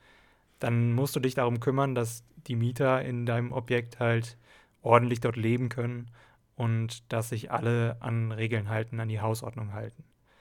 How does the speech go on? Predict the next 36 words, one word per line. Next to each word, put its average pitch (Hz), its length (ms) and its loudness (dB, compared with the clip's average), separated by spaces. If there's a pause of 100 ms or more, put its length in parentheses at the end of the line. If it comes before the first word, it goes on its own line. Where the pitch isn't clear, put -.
(500)
Und 131 140 0
das 120 160 4
geht 135 220 2
nicht 135 260 2
einfach 135 300 2
nur, 139 340 -2
indem 120 320 0
man 117 240 2
Zettel 123 300 -2
aufhängt 117 480 -2
und 117 220 -4
alle 123 180 0
direkt 117 280 -4
beschuldigt. 113 480 -8
Das - 340 -8
Thema 135 260 2
hatten 139 180 -2
wir 131 100 -4
auch 131 120 -2
schon 135 180 -6
mal, 127 300 -2 (640)
ähm, 123 480 0 (120)
ja, 120 260 4
als 127 320 2
hier, 120 680 2
äh, 120 220 -2
Müll 131 320 4
nicht 117 160 -4
richtig 117 200 -6
sortiert 107 380 -6
wurde. 101 280 -6 (180)
Wird 120 120 -10
übrigens 117 380 -8
immer 110 140 -2
noch 107 100 -4
nicht. 110 280 -6